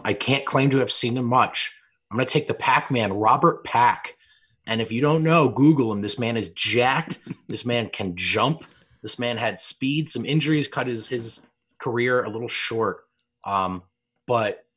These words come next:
Speaker 1: like, literally just Google image him. And yeah, he's cut out for it. Like, this is a really strong,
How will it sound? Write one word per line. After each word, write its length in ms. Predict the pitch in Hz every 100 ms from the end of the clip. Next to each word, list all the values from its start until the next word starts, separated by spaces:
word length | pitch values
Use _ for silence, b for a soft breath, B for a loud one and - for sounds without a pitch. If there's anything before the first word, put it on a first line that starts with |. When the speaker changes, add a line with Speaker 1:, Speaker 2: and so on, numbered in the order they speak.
| _
Speaker 1:
like, 240 | - 110 95
literally 360 | 151 170 160
just 420 | 127 143 - 127
Google 340 | 113 151 160 139
image 320 | 131 131 101
him. 300 | 107 95 90 -
And 360 | 113 104 92
yeah, 140 | 123 98
he's 340 | - 139 143
cut 240 | - - 120
out 200 | 123 135
for 200 | 131 92
it. 100 | 82
Like, 200 | 107 98
this 180 | 107 -
is 80 | 120
a 80 | 117
really 240 | 107 107
strong, 800 | 110 - 104 104 101 101 104 101